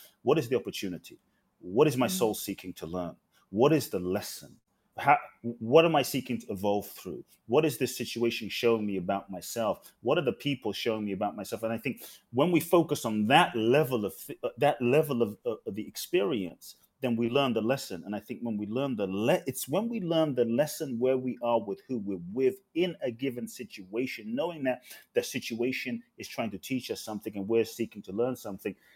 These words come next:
Speaker 1: When we learn the lesson, that's often when, that's the key to, to unlock the door, to the next level of experience. And that's when we tend to graduate that particular experience and that particular challenge.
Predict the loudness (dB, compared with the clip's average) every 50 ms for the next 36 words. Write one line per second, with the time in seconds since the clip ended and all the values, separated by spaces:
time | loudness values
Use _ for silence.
0 | _ _ _ _ -4 0 0 2 2 4 4 4 4 4 6 4 4 2 0 -6
1 | -10 -10 -10 -2 0 2 2 2 0 -4 -10 -6 0 0 0 0 0 -2 -4 -2
2 | -2 -2 -2 -2 -2 -2 -4 -4 _ 2 2 2 2 -2 -10 -14 -12 -8 -4 -2
3 | 0 0 0 -2 -6 -10 _ _ _ _ _ _ -4 0 2 2 2 2 0 -2
4 | -4 -2 -2 -2 0 2 2 2 2 2 4 8 8 8 8 8 4 -2 -20 -16
5 | -12 -12 -10 -10 -4 0 2 2 4 2 0 -2 -6 -10 _ _ _ -10 -6 -4
6 | -4 -2 -2 -2 -2 -2 -2 -2 -4 -8 -10 -8 -6 -6 -4 -4 -6 -6 -6 -8
7 | -8 -10 -10 -10 -8 -6 -4 -4 -2 -2 -4 -4 -6 -6 -6 -6 -4 -4 -4 -4
8 | -6 -6 -8 -6 -6 -4 -4 -4 -6 -6 -8 -8 -8 -8 -8 -10 -4 -2 0 0
9 | 0 -2 -4 -4 -4 -4 -4 -4 -8 _ -16 -14 2 6 8 8 8 6 4 -4
10 | -14 -12 -12 -10 -8 -8 -6 -8 -8 -8 -10 -8 -4 -4 -4 -4 -4 -6 -8 -6
11 | -4 -2 0 0 0 -2 -4 -10 -14 -14 -12 -8 -8 -8 -8 -6 -6 -4 -4 -4
12 | -4 -6 -8